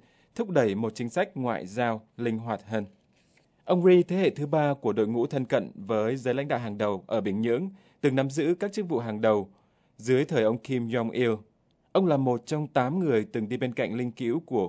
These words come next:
cố lãnh đạo trong lễ đưa tang hôm hai mươi tám tháng mười hai năm ngoái. Người ta thấy ông Ri lần cuối cùng tháp tùng Kim Jong-un hôm mùng tám tháng bảy trong buổi lễ nhân ngày giỗ của nhà lập quốc và cũng là ông nội của lãnh tụ hiện thời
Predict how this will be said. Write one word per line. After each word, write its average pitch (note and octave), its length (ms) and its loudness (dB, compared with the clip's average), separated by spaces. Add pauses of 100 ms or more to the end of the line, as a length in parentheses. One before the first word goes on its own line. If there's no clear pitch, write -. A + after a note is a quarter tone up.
(140)
cố A#2 200 2
lãnh C#3 220 -6
đạo B2+ 240 -2 (600)
trong A#2 380 0
lễ A#2+ 180 0
đưa C#3+ 140 0
tang A#2+ 380 0 (220)
hôm C3 160 -6
hai B2+ 80 -2
mươi A#2+ 60 -2
tám A#2 240 -2
tháng C#3+ 160 -4
mười G#2+ 120 -2
hai G#2+ 180 -6
năm G#2 180 -4
ngoái. G2+ 280 -2 (640)
Người D3+ 100 -2
ta F#3+ 100 4
thấy F3 140 2
ông F3 180 2
Ri E3+ 160 6
lần B2 220 2
cuối B2 240 -2
cùng A2+ 260 0
tháp F3+ 180 -8
tùng A2 220 -2
Kim B2 260 -6
Jong-un B2 440 -2 (380)
hôm B2+ 200 -2
mùng G#2 120 -6
tám A2+ 160 -2
tháng D3+ 160 -6
bảy A#2+ 220 2 (260)
trong F3 140 -2
buổi B2 120 2
lễ A2 280 0
nhân D3+ 220 0
ngày A2+ 180 0
giỗ B2 340 0
của C#3 200 -2
nhà G2+ 200 -2
lập G2+ 260 -6
quốc A3 200 4 (340)
và C3+ 100 2
cũng E3 160 -2
là D3 100 2
ông C#3+ 220 0
nội A#2+ 260 2
của G#2+ 200 -2
lãnh G2+ 200 -2
tụ C#3 140 -2
hiện A2 220 -4
thời G#2+ 280 -2